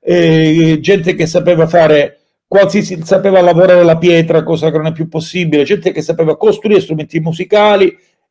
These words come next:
e suonarli, e gente che, narratori di favole, gente che parlava lingue minoritarie, l'albanese, il greco, i dialetti ionici, l'occitano, il rom. Era un mondo che oggi è stato scom-, diciamo, distrutto dalla modernizzazione.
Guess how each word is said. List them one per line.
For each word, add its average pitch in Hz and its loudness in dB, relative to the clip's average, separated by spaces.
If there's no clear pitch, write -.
e 180 -2
suonarli, 160 0
e 151 -2
gente 180 0
che, 180 -4
narratori 185 2
di 170 0
favole, 160 2
gente 185 0
che 170 -2
parlava 170 2
lingue 170 0
minoritarie, 160 2
l'albanese, 156 -2
il 131 -10
greco, 170 0
i 147 -4
dialetti 160 -4
ionici, 160 0
l'occitano, 165 0
il 180 2
rom. 165 2
Era 240 4
un 277 4
mondo 175 2
che 220 2
oggi 185 4
è 135 -2
stato 160 -4
scom-, - -6
diciamo, 160 -6
distrutto 175 -6
dalla 135 0
modernizzazione. 135 -4